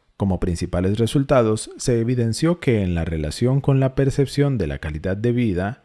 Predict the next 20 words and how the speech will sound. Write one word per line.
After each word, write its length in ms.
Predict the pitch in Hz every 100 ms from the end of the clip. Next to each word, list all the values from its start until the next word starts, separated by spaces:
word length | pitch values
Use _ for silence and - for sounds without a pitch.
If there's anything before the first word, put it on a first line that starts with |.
| -
el 160 | 85
dominio 460 | 73 73 85 101 110
con 160 | 98
mayor 320 | 80 76 87 95
afectación 640 | 110 101 104 - 113 107
de 80 | 98
satisfacción 880 | 98 - 104 117 - - 113 110 - - _
fue 440 | - 139 156 - _
el 200 | 127 110
de 100 | 92
ambiente, 760 | 71 78 101 131 135 143 -
entorno 600 | 143 131 117 95 90 92 -
social, 600 | - 113 135 139 95 - - -
seguido 500 | - 143 139 147 143
por 180 | 139 127
el 140 | 127
de 80 | 113
relaciones 560 | 104 87 78 - 98 101
sociales. 680 | 92 - 80 65 60 - - _ _ -
Asimismo, 680 | - 101 117 120 123 143